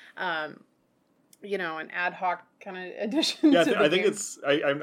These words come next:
Speaker 2: I don't really know much about the app, but I think it's completely unaffiliated. It's just a guy that was like, "I wonder what they all sound like." And then, so then he just started taking pictures and programming an app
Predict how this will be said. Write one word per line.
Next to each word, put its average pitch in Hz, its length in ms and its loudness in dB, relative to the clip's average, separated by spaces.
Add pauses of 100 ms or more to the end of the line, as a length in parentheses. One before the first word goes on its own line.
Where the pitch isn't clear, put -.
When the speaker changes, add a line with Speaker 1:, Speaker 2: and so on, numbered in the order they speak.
(100)
Speaker 2:
I 143 40 6
don't 143 160 -4
really 120 220 -2
know 123 340 -4
much 123 200 -4
about 113 280 -4
the 110 160 -6
app, 107 360 -6
but 120 80 -2
I 117 80 0
think 175 160 -6
it's 151 100 -6
completely 151 380 -4
unaffiliated. 127 640 -2
It's 113 140 -12
just - 180 -10
a - 20 -6
guy 113 260 0
that 117 100 -4
was 113 160 -6
like, 110 160 -6
"I 240 80 -2
wonder 147 240 -4
what 160 100 -4
they 180 80 -6
all 190 100 0
sound 196 260 -4
like." 101 240 -8
And 120 100 -6
then, 120 120 -8
so - 140 -6
then 131 100 -2
he 139 100 -8
just 127 180 -8
started 127 180 -2
taking 131 220 -8
pictures 131 420 -6
and 127 140 -12
programming 123 420 -8
an 117 60 -10
app 120 260 -10